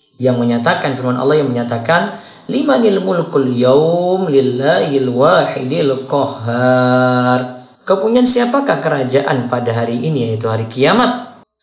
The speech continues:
Kepunyaan Allah yang Maha Esa, lagi Maha Mengalahkan.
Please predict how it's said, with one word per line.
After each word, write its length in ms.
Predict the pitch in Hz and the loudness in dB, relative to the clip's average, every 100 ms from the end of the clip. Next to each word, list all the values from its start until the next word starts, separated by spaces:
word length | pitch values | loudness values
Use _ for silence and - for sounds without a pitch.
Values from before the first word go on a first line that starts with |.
| - | -4
Kepunyaan 560 | 139 127 117 131 165 | -4 -2 -2 0 -2
Allah 400 | 160 147 202 170 | -2 -2 0 0
yang 80 | 120 | 0
Maha 720 | 127 170 180 220 233 240 - - - | 0 0 0 2 2 -2 -6 -12 -4
Esa, 640 | 180 185 - 247 247 - - - - _ - | 0 2 2 2 0 -4 -12 -20 -20 _ 0
lagi 260 | 185 160 156 | 0 2 2
Maha 320 | 165 160 135 | 2 2 2
Mengalahkan. 640 | 131 117 113 113 - - | 0 -2 -2 -4 -8 -14